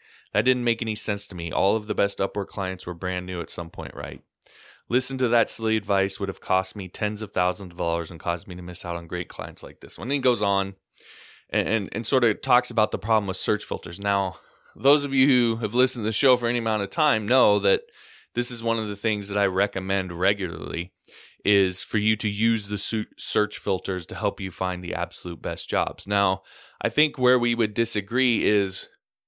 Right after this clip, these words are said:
what it sounds like to me is that this person I was talking to, and, and I could see this happening, is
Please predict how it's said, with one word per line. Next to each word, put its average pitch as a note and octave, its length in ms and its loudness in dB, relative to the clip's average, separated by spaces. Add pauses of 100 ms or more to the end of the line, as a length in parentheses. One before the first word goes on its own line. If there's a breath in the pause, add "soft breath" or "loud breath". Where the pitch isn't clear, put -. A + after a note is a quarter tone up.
(120)
what A2+ 360 0
it F2 140 0
sounds F3 560 0
like G2+ 300 2
to A2 120 -6
me G#2 360 -2
is F2+ 320 -4
that F#2 400 0
this F#2+ 160 -6
person C#3 360 -4
I G#2+ 100 -4
was F#2+ 140 -8
talking A#2+ 440 -2
to, G2 320 -4 (840 loud breath)
and, G2+ 260 0
and A2 140 -2
I A#2+ 80 4
could A2+ 160 -4
see - 220 0
this B2+ 180 2
happening, G#2+ 560 0
is G2+ 480 0